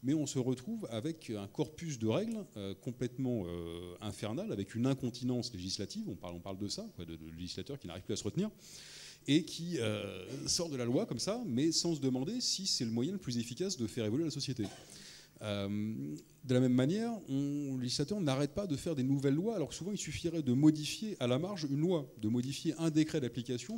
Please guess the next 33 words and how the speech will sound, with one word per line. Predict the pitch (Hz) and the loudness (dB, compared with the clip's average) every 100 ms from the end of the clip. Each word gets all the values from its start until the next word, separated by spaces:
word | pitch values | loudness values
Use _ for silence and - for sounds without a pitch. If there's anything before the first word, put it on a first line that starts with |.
| - | -4
pour | 120 | -2
dire, | 156 165 | 0 -2
bah, | 117 | -4
c'est | - 123 | -2 -2
pas | 151 139 | -2 -2
au, | 131 113 113 | 0 -2 -2
à | 110 101 101 | 0 -2 -4
partir | 113 - 131 | -6 -6 -4
de | 113 | -2
huit | 120 151 | -2 -4
qu'on | - 107 | -6 -4
contrôle, | 120 113 147 120 | -4 -4 -4 -2
mais | |
à | 98 | -4
partir | 104 - 107 | -6 -6 -6
de | 107 | -4
dix, | 180 254 - - - - - - - | -4 -4 -6 -10 -20 -20 -20 -20 -8
pour | 202 214 | -8 -4
changer | - 156 135 143 | -4 -2 0 0
radicalement | 127 131 139 131 123 | 0 0 -2 0 -2
le | |
sens | - 117 104 | -2 -2 0
de | |
la | 104 | 0
loi | 107 147 226 208 | 0 -2 -4 -6
et | 139 | -6
lui | 131 | -6
permettre | 139 165 147 | -4 -6 -4
de | |
fonctionner. | 139 147 151 143 87 | -4 0 2 2 0
Non, | 135 143 | -4 -4
on | 95 | -4
va, | 98 147 | -4 -4